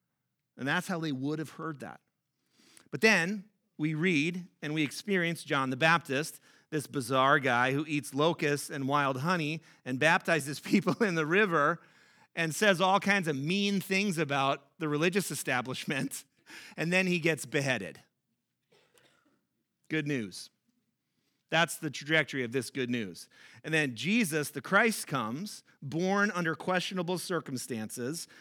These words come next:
from the wrong town, touching and healing all the wrong people, rejected by religious leaders, and he ends up dying. What does that sound like?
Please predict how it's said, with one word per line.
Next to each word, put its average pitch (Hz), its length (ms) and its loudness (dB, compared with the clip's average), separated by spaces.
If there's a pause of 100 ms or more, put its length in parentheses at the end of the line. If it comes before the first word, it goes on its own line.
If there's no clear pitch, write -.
from 165 220 -2
the 143 80 -2
wrong 160 400 0
town, 120 540 -4 (240)
touching 185 340 0
and 170 80 -2
healing 170 360 0
all 160 280 2
the 175 100 0
wrong 156 400 0
people, 120 540 -4 (220)
rejected 165 580 0
by 139 140 0
religious 123 500 -4
leaders, 113 420 -4 (200)
and 160 120 -4
he 165 140 -4
ends 147 260 -2
up 139 240 -2
dying. 101 460 -6 (1200)
What 254 100 0
does 247 80 2
that 226 160 6
sound 151 300 0
like? 202 360 2